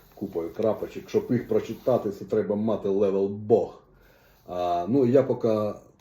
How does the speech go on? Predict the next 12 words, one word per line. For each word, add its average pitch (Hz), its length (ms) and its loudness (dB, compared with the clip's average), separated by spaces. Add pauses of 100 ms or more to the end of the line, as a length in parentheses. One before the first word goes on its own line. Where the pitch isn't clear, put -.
(140)
знаходжусь 107 580 -2
на 104 100 -2
левел 98 360 2
чайник. 127 520 0 (360)
І 107 440 2
все, 104 240 0
що 101 180 0
я 98 100 2
можу, 104 360 0
це, 85 480 -4 (1040)
е, - 40 -16 (840)
отут 95 440 -4